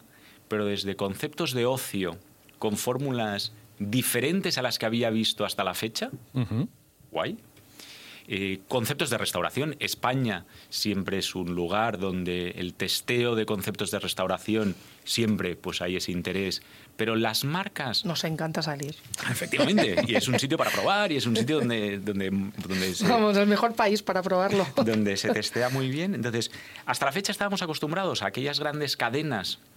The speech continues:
Speaker 1: de restauración que probaban España. Ahora ya hay los operadores locales, esos local gems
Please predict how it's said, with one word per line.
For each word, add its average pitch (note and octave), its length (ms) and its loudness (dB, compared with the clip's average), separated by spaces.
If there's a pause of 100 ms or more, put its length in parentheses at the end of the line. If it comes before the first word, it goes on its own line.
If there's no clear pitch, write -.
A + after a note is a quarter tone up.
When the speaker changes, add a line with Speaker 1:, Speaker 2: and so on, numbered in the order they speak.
(160)
Speaker 1:
de G#2 180 0
restauración D#3+ 880 -2 (320)
que A2+ 100 -2
probaban A2+ 440 4
España. E2+ 520 -6 (280)
Ahora F#3 300 0
ya D#3 280 0
hay F2+ 240 -2 (400)
los A#2+ 260 0
operadores C#3+ 680 0
locales, B2 760 0
esos - 300 -2
local F3 440 2
gems B2+ 440 -2